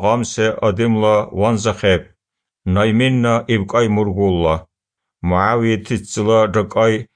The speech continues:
найминни эл ванза бирцулисаб. Ҳатсебсаб эх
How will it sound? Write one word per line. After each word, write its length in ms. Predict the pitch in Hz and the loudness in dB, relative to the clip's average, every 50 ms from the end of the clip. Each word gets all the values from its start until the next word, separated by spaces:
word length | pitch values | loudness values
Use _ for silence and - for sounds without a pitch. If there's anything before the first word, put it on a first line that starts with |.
| _ _ _ _ - | _ _ _ _ -4
найминни 560 | 92 95 98 101 107 120 139 135 131 110 107 | -2 0 0 2 2 0 0 2 2 0 0
эл 220 | 104 - 123 127 120 107 | 2 2 2 2 2 2
ванза 420 | 104 117 127 123 110 104 120 117 113 113 - - _ _ _ | 2 2 2 0 0 0 0 0 0 -2 -6 -14 _ _ _
бирцулисаб. 960 | - 85 85 127 160 180 175 - - 101 90 90 85 - - 87 82 78 73 - _ _ _ _ _ _ _ _ _ _ - | -10 -4 -2 -2 -2 -2 -4 -6 -4 -2 0 0 -2 -2 -2 0 0 0 -2 -6 _ _ _ _ _ _ _ _ _ _ -10
Ҳатсебсаб 800 | - 76 98 131 143 - - - 147 139 131 123 - - 131 123 127 - | -6 -2 -2 -2 -2 -4 -6 -4 -2 -2 -2 -2 -2 -2 -2 -2 0 0
эх 180 | 135 131 131 | 0 -2 -2